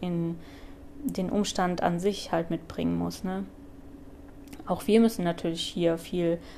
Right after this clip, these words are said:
Vertrauen mitbringen, ne? Das, das, der, einmal das Vertrauen, dass man abends was findet beim Wildcamping zum Beispiel, ne? Das kann einen schon auch nervös machen, <laughs> wenn's dann so langsam dunkel oder kalt wird oder so, dass man dann so denkt, „Oh,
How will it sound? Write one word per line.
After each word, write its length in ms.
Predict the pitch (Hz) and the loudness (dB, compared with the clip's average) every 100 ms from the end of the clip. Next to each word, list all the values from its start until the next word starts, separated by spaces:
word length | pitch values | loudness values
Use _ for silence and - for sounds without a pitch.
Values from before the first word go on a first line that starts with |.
| - | -6
Vertrauen 500 | - 175 - 180 180 | 0 0 2 2 4
mitbringen, 500 | 175 170 - 170 175 | 0 -4 -4 0 0
ne? 140 | 175 180 | 0 -2
Das, 340 | 175 - - - | -2 -6 -12 -6
das, 260 | 175 - - | -6 -6 -8
der, 240 | 277 185 - - | -4 0 -2 0
einmal 300 | 180 180 180 | 0 4 2
das 140 | 180 - | 0 -4
Vertrauen, 440 | 185 - 170 180 | -6 0 0 0
dass 160 | 170 180 | -2 0
man 220 | 170 170 - - - | -2 -2 -8 -8 -2
abends 300 | 180 175 - | 0 0 -4
was 160 | 170 | -6
findet 360 | - 190 170 170 | -2 0 2 0
beim 220 | 165 170 | 0 0
Wildcamping 500 | 170 - 170 170 170 | -2 -4 -4 -2 -4
zum 160 | - 165 | -4 -4
Beispiel, 260 | 170 - | -4 -2
ne? 140 | 170 180 | -2 -2
Das 160 | 196 | -4
kann 180 | - 180 | -4 -2
einen 180 | 185 185 | 0 0
schon 220 | - 180 | 0 2
auch 220 | - 180 | 2 2
nervös 340 | 214 175 180 - | 2 2 0 0
machen, 340 | 196 - 196 - - - 262 | 0 0 -2 -4 -8 -4 -4
<laughs> 360 | - - 247 | -4 -6 -2
wenn's 200 | 214 185 | 0 2
dann 180 | - 175 | 2 0
so 80 | 175 | 2
langsam 360 | 180 180 185 185 | 0 2 2 4
dunkel 340 | 196 196 180 | 4 4 2
oder 160 | 175 185 | 2 0
kalt 360 | - 190 190 | 2 2 2
wird 140 | 196 185 | -2 2
oder 180 | 180 | 0
so, 200 | 175 180 | 2 -2
dass 180 | 175 - | -2 -4
man 140 | 175 170 | -2 -2
dann 180 | 170 | 0
so 80 | 175 | 0
denkt, 260 | 175 180 - | -2 -4 -4
„Oh, 160 | 185 | -8